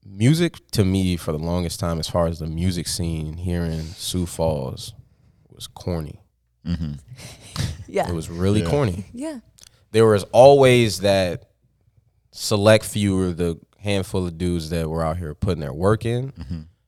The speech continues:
Speaker 1: and that work did not necessarily doesn't have to mean that they were doing the things that they're rapping about,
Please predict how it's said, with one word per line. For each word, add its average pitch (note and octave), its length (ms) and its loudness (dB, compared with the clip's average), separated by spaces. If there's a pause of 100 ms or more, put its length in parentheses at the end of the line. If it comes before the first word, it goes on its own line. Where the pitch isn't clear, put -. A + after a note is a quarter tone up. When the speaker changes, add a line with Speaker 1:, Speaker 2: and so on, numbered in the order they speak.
(220)
Speaker 1:
and E2 300 -6
that F2+ 200 0
work F#2 360 2
did D#2+ 160 -14
not F2 200 -2
necessarily E2+ 420 -4
doesn't E2 260 -6
have E2 140 -4
to E2+ 100 -8
mean E2+ 200 -4
that D#2 120 -8
they E2+ 100 -2
were D#2+ 140 -4
doing E2 380 -4
the D2+ 80 -6
things E2+ 240 -4
that D#2+ 100 -10
they're D2 140 -4
rapping F2 300 4
about, D2 380 -2